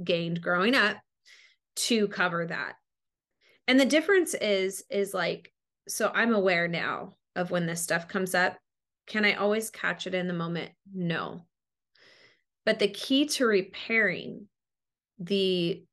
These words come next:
shame and how it shows up in relationship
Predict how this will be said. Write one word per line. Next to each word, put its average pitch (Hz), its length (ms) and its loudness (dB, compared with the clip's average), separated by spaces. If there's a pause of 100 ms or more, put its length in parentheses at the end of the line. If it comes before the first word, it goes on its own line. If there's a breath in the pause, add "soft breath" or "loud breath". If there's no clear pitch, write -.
(140)
shame 185 760 -2 (480)
and 190 160 0
how 180 240 0
it - 120 -2
shows 180 300 0
up 175 140 -4
in 180 100 -6
relationship 175 840 -4